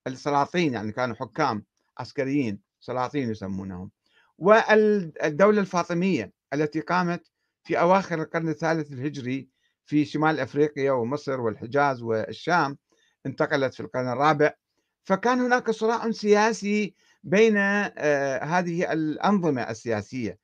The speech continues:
بين العباسيين والفاطميين، فدعموا فكرة وجود ولد للإمام العسكري، قالوا: "هذا هو المهدي"،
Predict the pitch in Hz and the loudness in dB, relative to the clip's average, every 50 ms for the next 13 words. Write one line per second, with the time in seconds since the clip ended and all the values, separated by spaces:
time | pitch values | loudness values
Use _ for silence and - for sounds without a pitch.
0 | _ _ _ - 156 170 165 139 160 156 147 151 151 151 - 165 170 180 208 220 | _ _ _ -2 0 0 2 0 0 0 0 0 -2 -2 -2 -2 0 2 2 2
1 | 233 226 190 - _ _ _ _ _ _ _ 156 190 214 202 - 185 175 170 160 | 2 0 -2 -8 _ _ _ _ _ _ _ 0 0 0 2 2 0 0 0 0
2 | 151 143 139 135 131 135 147 165 156 - _ _ _ _ _ _ - 196 190 214 | -4 -4 -2 -2 -2 -2 -2 -4 -4 -10 _ _ _ _ _ _ -2 2 4 6
3 | 254 240 - 254 247 240 233 226 - 233 247 - 226 208 202 208 202 - _ _ | 6 6 4 2 2 2 2 2 0 -2 -4 0 2 2 2 2 0 -4 _ _
4 | _ _ _ _ _ _ _ _ - 160 180 151 151 214 220 220 175 170 196 202 | _ _ _ _ _ _ _ _ -2 -2 -2 0 2 2 2 2 2 2 2 4
5 | 196 185 160 160 170 151 147 165 170 170 156 139 - 165 - - - 180 180 185 | 4 4 2 2 0 0 2 2 2 0 2 2 2 2 2 0 0 2 2 2
6 | 185 165 - - 151 170 185 180 160 180 214 226 226 220 202 208 202 185 156 156 | 0 -2 0 4 4 4 4 4 4 6 6 6 6 6 4 4 4 4 2 0
7 | 156 135 113 104 117 101 101 | -2 -2 -2 -6 -10 -12 -12